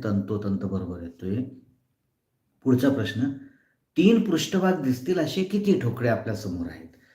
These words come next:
या घनाकृतीमध्ये आपल्याला तीन तीन भाग दिसतायत असे किती आहेत बघा.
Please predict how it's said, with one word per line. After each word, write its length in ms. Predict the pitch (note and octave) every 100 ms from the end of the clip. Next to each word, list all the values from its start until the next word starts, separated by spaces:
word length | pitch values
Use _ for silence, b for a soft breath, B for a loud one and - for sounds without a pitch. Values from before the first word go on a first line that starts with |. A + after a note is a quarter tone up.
| b b -
या 420 | G2 A#2+ E3 G3 G#2+
घनाकृतीमध्ये 880 | G#2+ B2+ - D#3+ D#3 E3+ C3+ C3+
आपल्याला 380 | D#3 - A#2+ D3+ -
तीन 200 | D#3+ F3+
तीन 260 | G3 G#3+ G3
भाग 240 | C#3+ C#3
दिसतायत 320 | B2+ B2 C3
असे 260 | C3+ B2 -
किती 380 | - F#3 D3 A2
आहेत 140 | G2+
बघा. 240 | G2 G2